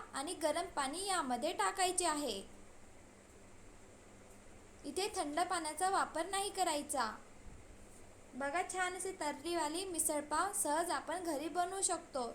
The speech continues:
या प्रकारे बनविणार तर खूप चविष्ट बनणार.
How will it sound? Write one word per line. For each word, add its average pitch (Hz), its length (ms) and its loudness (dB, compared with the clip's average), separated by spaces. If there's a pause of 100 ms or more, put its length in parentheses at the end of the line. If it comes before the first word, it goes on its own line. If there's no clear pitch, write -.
या - 160 0
प्रकारे 359 460 2
बनविणार 262 560 0 (180)
तर 330 160 4 (380)
खूप 427 200 0
चविष्ट 370 440 6
बनणार. 311 500 2